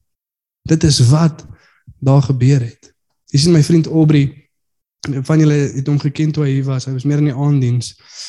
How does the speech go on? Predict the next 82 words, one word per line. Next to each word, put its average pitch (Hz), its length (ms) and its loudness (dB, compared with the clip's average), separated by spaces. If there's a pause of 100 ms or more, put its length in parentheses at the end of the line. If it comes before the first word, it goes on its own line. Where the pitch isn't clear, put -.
(560)
Maar 127 100 -2
hy 131 40 0
het 170 80 0
nou 175 120 0
afgetrek 175 440 -2
daar 165 100 0
na 147 140 2
Houtbaai 147 360 0
toe, 139 140 -8
maar 143 120 -6
hy 143 40 -6
sê 196 140 -6
ook, 160 100 -4
hy 135 140 -4
en 165 80 -2
sy 170 160 -4
vrou 170 260 -4
was 151 160 -4
een 156 160 -6
keer, 160 200 -6
ek 139 160 -12
kan 185 100 -8
nie 196 60 -2
onthou 170 180 -4
in 135 120 -4
wat 131 220 -10
se - 80 -8
land 131 260 -6
was 127 160 -6
hulle 117 140 -6
nie, 123 140 -6
en 123 100 -6
daar 131 180 -4
was 165 180 -4
twee 175 180 -2
monks 139 440 -2
gewees. 113 480 -10
Ek - 60 -16
dink 147 200 0
dat 147 80 4
hulle 139 100 4
was 123 180 4
boeddhists 123 480 2
gewees. 107 580 -14 (1080)
En 147 80 4
die 143 80 8
nuus 151 120 8
het 165 100 6
toe 165 80 2
verkondig, 160 360 2
hoor, 160 100 2
hierso 147 320 2
gaan 156 160 0
'n 143 120 2
snaakse 156 400 -2
ding 156 180 -2
gebeur 143 680 -4
op 139 100 -10
hierdie 139 160 -2
spesifieke 147 540 -4
plek, 139 280 -6
en 139 60 -4
die 123 100 -6
twee 160 220 -2
monks 139 360 -2
daag 131 260 -6
toe 151 120 -6
daarop. 135 240 -8
Die 156 180 -10
een 185 120 -2
gooi 185 360 -4
petrol 185 540 -6
oor 160 180 -4
die 151 120 -6
ander 156 180 -6
een 143 120 -6
en 131 80 -10
steek 175 340 -6
hom 170 120 -4
aan 160 60 0
die 147 100 0
brand. 113 440 -6